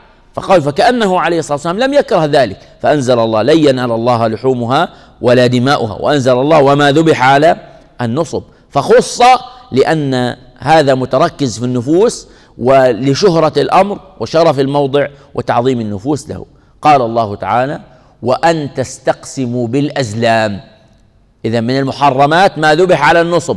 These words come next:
فهمنا إيش يعني ذبح على النصب. "وأن تستقسموا بالأزلام".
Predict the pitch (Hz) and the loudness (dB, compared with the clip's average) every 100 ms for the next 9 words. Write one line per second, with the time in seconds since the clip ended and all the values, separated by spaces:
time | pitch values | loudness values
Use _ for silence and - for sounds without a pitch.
0 | - - 143 143 139 135 131 127 113 117 | -8 -10 -6 -6 -6 -4 -4 0 0 -2
1 | 104 92 - - _ _ - - - 190 | -6 -12 -16 -20 _ _ -18 -2 0 0
2 | 208 170 170 - - 202 - - 160 151 | -2 -2 -2 -4 -2 -4 -4 -10 -4 -2
3 | 143 170 175 160 113 120 127 113 | 2 0 0 -4 -4 0 2 0